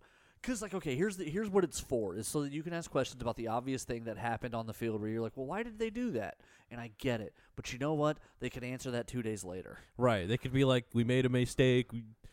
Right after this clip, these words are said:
Speaker 2: this
Speaker 1: And
Speaker 2: happened."
Speaker 1: they probably would give you better answers if
Speaker 2: Oh,
Speaker 1: you
Speaker 2: yeah.
Speaker 1: asked them on Monday.
Speaker 2: Yeah, they probably would give you better answers because guess what? They have time to think about it. You know, I always, we, we play, we play a lot of board games and all that things. When you come away from a game, immediately you're fuming. You're like,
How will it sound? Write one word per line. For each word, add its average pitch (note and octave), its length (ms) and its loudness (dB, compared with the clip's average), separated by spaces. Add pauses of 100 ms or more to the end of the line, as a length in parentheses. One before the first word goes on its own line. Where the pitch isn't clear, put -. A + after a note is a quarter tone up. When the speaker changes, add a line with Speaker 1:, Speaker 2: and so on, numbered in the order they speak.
(180)
Speaker 2:
this B2+ 180 6
Speaker 1:
And C3+ 80 10
Speaker 2:
happened." C#3 180 10
Speaker 1:
they - 80 2
probably C4+ 260 6
would F#3+ 180 2
give F3 240 2
you F3+ 100 4
better C#3+ 380 2
answers C#3 440 -2
if C3 120 0
Speaker 2:
Oh, G3 140 10
Speaker 1:
you D3 40 8
Speaker 2:
yeah. C#3+ 80 8
Speaker 1:
asked C#3 140 8
them C3+ 100 2
on A#2+ 140 2
Monday. G#2+ 400 -4
Speaker 2:
Yeah, F#3 240 2
they D#3+ 120 2
probably A3 240 4
would D#3+ 140 2
give G3+ 160 4
you D3+ 80 4
better A2+ 220 2
answers A#2 340 -4
because B2+ 300 -4
guess E3 200 2
what? E3+ 180 2
They B2 100 -4
have C#3+ 120 2
time D#3 260 0
to D3+ 40 -2
think C#3 240 0
about C3+ 280 2
it. - 60 -6
You F#3 100 2
know, F#3+ 180 2
I E3 140 4
always, G3 360 4 (140)
we, D3 220 -2 (200)
we F3 120 0
play, G3 280 4
we E3+ 100 2
play F3+ 200 2
a D3+ 40 6
lot C#3+ 120 4
of A2+ 100 2
board A2+ 260 0
games A#2 240 0
and A2 80 -2
all G#2 80 0
that - 60 -12
things. G#2+ 200 -4 (460)
When F3 140 6
you A#3 100 6
come G#3 260 8
away E3 240 8
from E3 220 4
a - 40 6
game, C#3+ 360 4 (160)
immediately D#3+ 640 6
you're F#3+ 160 8
fuming. D#3+ 440 4
You're B2+ 120 -2
like, B2 140 -4